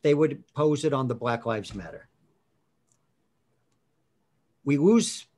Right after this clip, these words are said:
in the trial court, and we appeal again to the Second Circuit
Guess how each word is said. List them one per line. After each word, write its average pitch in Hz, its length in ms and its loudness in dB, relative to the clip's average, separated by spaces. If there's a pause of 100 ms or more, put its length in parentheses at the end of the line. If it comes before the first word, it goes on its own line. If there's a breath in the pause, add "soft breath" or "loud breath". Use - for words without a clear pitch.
(120)
in 156 100 0
the 147 80 2
trial 120 300 2
court, - 340 -4 (920)
and 135 140 -2
we 151 300 0
appeal 156 320 0
again 165 340 2
to 139 80 -10
the 143 80 -4
Second 147 380 -2
Circuit - 440 -4